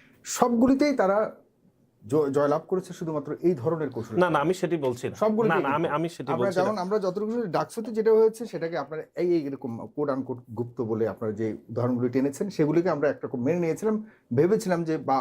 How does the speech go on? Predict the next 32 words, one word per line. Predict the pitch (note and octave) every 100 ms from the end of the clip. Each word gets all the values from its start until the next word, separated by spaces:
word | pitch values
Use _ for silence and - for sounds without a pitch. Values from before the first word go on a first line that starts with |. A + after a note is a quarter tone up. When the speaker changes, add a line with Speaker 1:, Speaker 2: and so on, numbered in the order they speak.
| A2+
Speaker 1:
আপনাদের | A#2 A#2 D3+ D3
দল | C3+
অনেকে | C3 C3
ভেবেছে | A2+ B2+ B2
যে | A2+ A2+
না, | G#2
পরবর্তীগুলিতে | - E3 F3 C#3+ C#3+ B2+ A#2+
হয়তো | A2+ A#2 A2+
আপনারা | G2+ G2+
জয়লাভ | F#2+ F2 F2+ -
করবেন, | C#2+ D2 - _ _ _ -
কারণ | D3
এটা | E3+ F3+
গুপ্ত | F3+ F#3 F3
ছিল। | - E3+
সবগুলি | - G3+ G#3+ C4+ C#4+
কি | C#4
গুপ্ত, | A3 A3
গুপ্ততার | G#3+ F3+ D#3+ F3 F3 E3+
কারণে | D#3 D#3
হতে | D#3+ D#3+
পারে? | E3 G2+ - -
Speaker 2:
না, | C3+
আমি | A#2 C3+
Speaker 1:
সামনের | D#3+ - - A#2+ B2+ B2+ A#2+ _ _ - F#3+ -
খুব | -
ক্রুশিয়াল | - C#3+ D#3 C3+
পিরিয়ড | A#2+ B2+ A#2+ A2
আসতেছে, | - - A#2 -
সামনে | G#2 G#2+ G#2+ G#2 F2+ -
খুব | - F#2
ইয়ে। | G2